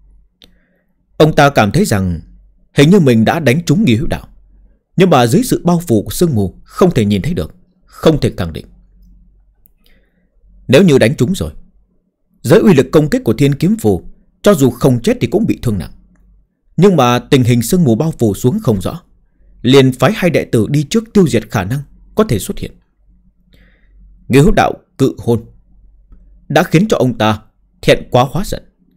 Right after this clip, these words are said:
Bây giờ trận thế lớn như thế, không thể nắm bắt, còn phế bỏ một tấn Thiên Kiếm Phù giá trị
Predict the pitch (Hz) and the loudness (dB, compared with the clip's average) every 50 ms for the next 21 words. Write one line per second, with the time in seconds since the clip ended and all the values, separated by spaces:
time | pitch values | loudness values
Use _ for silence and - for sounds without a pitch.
0 | _ _ _ _ _ _ _ _ - 196 202 190 147 139 123 123 120 - - - | _ _ _ _ _ _ _ _ 0 2 2 2 4 2 4 4 2 0 -2 -8
1 | _ _ - 156 - - - - 135 143 165 151 131 151 208 226 139 107 - - | _ _ 0 0 0 -2 -2 0 0 2 2 2 0 0 2 0 0 0 -2 -2
2 | 107 127 196 208 - - _ _ _ _ _ - - - 147 143 127 - 104 85 | -4 -6 -6 -10 -14 -20 _ _ _ _ _ -6 -2 0 0 2 0 -2 -2 -2
3 | 90 110 117 143 175 - - - _ _ _ _ _ _ _ _ - 143 139 127 | -4 -6 -8 -8 -10 -12 -16 -20 _ _ _ _ _ _ _ _ 0 0 0 0
4 | - - 156 208 269 - 127 117 113 120 - 151 196 220 - - - - - - | 2 2 2 2 4 2 2 2 2 0 0 -2 -2 0 2 2 2 2 2 0
5 | 143 190 240 - - 113 107 92 - - - - - - 95 127 - 123 - - | -2 -2 -2 -2 -2 -2 -2 -2 -4 -10 -18 -18 -12 -6 -4 -4 -4 -2 -4 -4
6 | - - | -6 -6